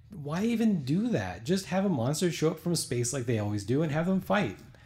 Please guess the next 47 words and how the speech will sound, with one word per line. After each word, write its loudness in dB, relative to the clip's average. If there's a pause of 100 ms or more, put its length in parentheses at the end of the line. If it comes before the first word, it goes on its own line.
That's 2
fine. 2
You 2
w-, 0
the -12
kaiju 0
people -2 (220)
would -2
not 0
have -2
been 0
complaining -4 (440)
if -4
you -2
just -2
had -4 (1040)
these -2
monsters 0
randomly -2
show -2
up -4
and -6
Godzilla -4
saves -6
everybody -8
or -10
whatever -10 (640)
and -8
destroys -2
a -2
whole -2
city -4
while, -4
the, -8
while -6
he's -6
doing -8
it. -16 (220)
Nobody 2
would, 0
the 0
kaiju 0
lovers 4
would -2
not 0
have -4
complained. -6